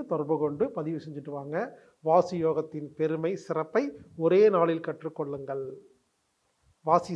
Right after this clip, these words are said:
செய்யுங்கள். எல்லா சித்தர்களும் வாசி யோகம் செய்யாத சித்தர்களே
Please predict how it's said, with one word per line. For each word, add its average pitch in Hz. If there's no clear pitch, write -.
செய்யுங்கள். 151
எல்லா 196
சித்தர்களும் 180
வாசி 170
யோகம் 165
செய்யாத 170
சித்தர்களே 214